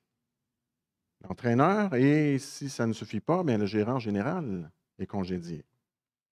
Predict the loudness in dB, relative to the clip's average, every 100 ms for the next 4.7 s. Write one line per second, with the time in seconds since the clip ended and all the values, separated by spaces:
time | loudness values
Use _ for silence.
0 | _ -2 0 2 4 4 4 4 4 4
1 | 4 2 2 0 0 -8 -2 0 4 4
2 | 6 4 4 4 4 4 4 -2 -2 -4
3 | -2 2 4 4 2 0 0 -2 0 2
4 | 2 -2 -2 -4 -4 -4 -4